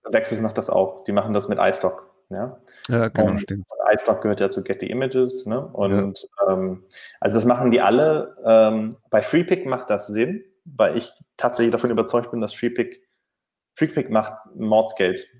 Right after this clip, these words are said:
Speaker 1: ja? Ähm, weil sie einfach so viele Leute zu sich ziehen, weil sie wissen, die Leute kommen hin, um ihre Grafiken zu klauen, ja?
Speaker 2: Mhm.
Speaker 1: Und, und, und von diesen Millionen von Leuten, die kommen, müssen nur drei Prozent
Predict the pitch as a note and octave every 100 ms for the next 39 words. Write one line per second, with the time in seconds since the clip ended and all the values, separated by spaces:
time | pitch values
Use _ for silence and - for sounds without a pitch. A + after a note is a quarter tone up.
0 | _ G2 A#2+ D3 - _ _ G#2+ G#2 G2+
1 | G2+ - G2+ G2+ G2+ G#2 G#2 G2+ A#2+ B2
2 | B2+ A2 G#2 G#2 G#2 - G#2 G#2+ - A#2
3 | F2+ - F#2+ G#2 G2+ A#2+ B2 A#2 - -
4 | - A2 A2+ A2 A2 G#2 A2+ A2 G#2 G#2
5 | G2 F#2+ F#2 - - G2+ - - F2 F2
6 | _ _ - F#2+ - - - - - F2+
7 | G#2 G2+ G2+ _ - - - A2 - A2+
8 | G#2 - B2 B2 B2 A2 A2 A2 A#2 A2+
9 | A2+ C#3 F3+ F3+ C#3 C#3 C3 A2 A2+ -
10 | G#2+ - A#2+ D3+ G3 A#2+ A#2+ A#2+ A2+ A#2
11 | A#2+ A#2+ A#2+ - _ _ _ _ _ _
12 | _ _ _ _ _ _ _ - G2 G#2
13 | - - G2+ B2 B2+ -